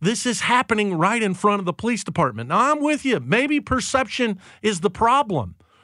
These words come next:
But when the reality is, is this type of stuff is happening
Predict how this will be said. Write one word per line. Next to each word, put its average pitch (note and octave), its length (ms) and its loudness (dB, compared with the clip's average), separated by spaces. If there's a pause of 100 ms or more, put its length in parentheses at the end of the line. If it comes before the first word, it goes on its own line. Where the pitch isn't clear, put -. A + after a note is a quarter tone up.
(240)
But G#3+ 160 2
when C4+ 420 0
the A3 140 4
reality G#3+ 840 0
is, D#3 300 0
is D3+ 200 -2
this B3 240 -2
type A#3 320 0
of F#3 80 0
stuff G#3 400 0
is C#3 180 0
happening G3+ 580 0